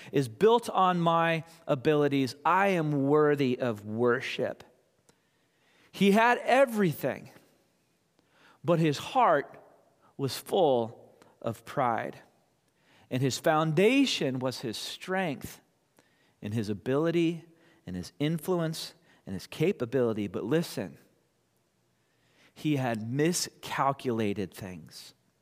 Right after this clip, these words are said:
That's what pride is. It's a, it's a miscalculation of where your strength comes from. And so God says, "Hold on, hold on there, bud." And so God strikes him with this mental illness, and he loses his mind,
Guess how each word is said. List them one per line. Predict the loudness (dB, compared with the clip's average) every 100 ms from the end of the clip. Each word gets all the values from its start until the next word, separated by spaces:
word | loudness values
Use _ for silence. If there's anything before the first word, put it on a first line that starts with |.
| _ _ _ _ _ _ _ _
That's | -12 -6 -6
what | -2
pride | 2 2 2
is. | -2 -6
It's | -8
a, | -10 -12
it's | -6
a | -2
miscalculation | 2 2 2 -2 0 0 2 2 2 0 -2
of | 0
where | 2
your | 0
strength | -2 -4 -4 -6 -8 -20 -16
comes | -12 -12
from. | -6 -6 -6 -14 -6
And | -2
so | 0 0
God | 2 2 2
says, | -4
"Hold | -2 -2
on, | -2 -2 -2
hold | 0
on | 2 0
there, | 0 -2
bud." | -4 -4 -6 -8 -20 _ _ _ _ _ _ _ _ -10
And | -4
so | -2 -2
God | 0 2 0 -4
strikes | -6 -4 -4 0 0 0 -2
him | 0
with | -2
this | -2 -4 -4
mental | -2 0 0 0 0 0 -2
illness, | 0 0 2 0 -2
and | -2
he | 0
loses | 2 2 2 2 0 2
his | 2 2
mind, | 2 2 2 0 -4